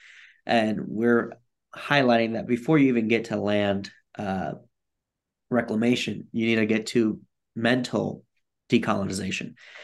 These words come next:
uh, to imaginative decolonization. So I've been doing a lot of work with that, thinking about decoloniality, thinking about setting up spaces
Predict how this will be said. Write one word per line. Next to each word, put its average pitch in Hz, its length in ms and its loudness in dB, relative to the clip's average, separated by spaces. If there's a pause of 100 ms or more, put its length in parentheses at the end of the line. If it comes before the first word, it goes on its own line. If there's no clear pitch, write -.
(240)
uh, 98 280 0
to 104 420 2
imaginative 107 560 -2
decolonization. 95 800 -6
So 104 280 -2
I've 120 260 -4
been 123 200 0
doing 120 200 4
a 117 60 2
lot 107 180 4
of 107 100 2
work 107 220 -2
with 98 140 -8
that, 104 220 -2
thinking 107 240 -2
about 101 240 -4
decoloniality, 101 920 -4
thinking 104 280 -4
about 104 320 -6
setting 110 280 0
up 101 120 -2
spaces 107 560 -2